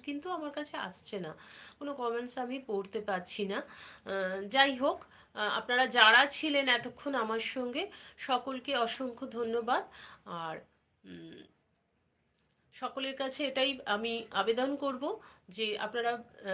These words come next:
যারা আমাদের এই চ্যানেলটি এখনও সাবস্ক্রাইব করেননি, প্লিজ সাবস্ক্রাইব করে পাশে থাকুন, বেশি বেশি করে শেয়ার করুন, বন্ধুদের শুনতে দিন। অনেক ভালো ভালো ভিডিও এই চ্যানেলে আছে,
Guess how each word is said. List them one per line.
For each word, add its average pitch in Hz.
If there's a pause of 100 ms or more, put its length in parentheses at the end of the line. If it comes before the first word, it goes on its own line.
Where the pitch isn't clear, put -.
(300)
যারা 208
আমাদের 233
এই 233
চ্যানেলটি 214
এখনও 226
সাবস্ক্রাইব 226
করেননি, 220
প্লিজ 254
সাবস্ক্রাইব 226
করে 247
পাশে 190
থাকুন, 226
বেশি 226
বেশি 233
করে 226
শেয়ার 220
করুন, 226
বন্ধুদের 208
শুনতে 240
দিন। 262
অনেক 254
ভালো 220
ভালো 240
ভিডিও 247
এই 240
চ্যানেলে 214
আছে, 208